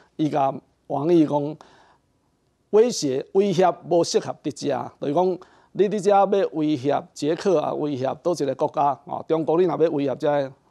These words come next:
那是行不通的就对了吼。所以咱会当闻到啊一寡迄个意思伫内底。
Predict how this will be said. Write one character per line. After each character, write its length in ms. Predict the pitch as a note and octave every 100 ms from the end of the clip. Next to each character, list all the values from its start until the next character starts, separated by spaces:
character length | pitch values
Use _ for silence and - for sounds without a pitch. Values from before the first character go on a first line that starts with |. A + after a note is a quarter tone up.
| _
那 100 | -
是 400 | D3 C3 - - - _ _
行 320 | - - C3+ C#3+
不 140 | D#3
通 280 | - C#3 C3
的 60 |
就 180 | C3+ C3 -
对 100 | A#2+
了 240 | - -
吼。 140 | B2 A2+
所 160 | -
以 80 | E3+ F3
咱 120 | F3
会 80 | C#3
当 200 | D#3+ C#3+
闻 680 | - _ _ _ - C#3
到 180 | C3 B2+ - -
啊 180 | - -
一 120 | -
寡 360 | - C#3+ C#3+ B2+ - _ -
迄 100 | C#3
个 160 | B2+ B2+
意 160 | G3+ D3+
思 120 | B2+
伫 140 | C3
内 160 | B2+ -
底。 140 | B2+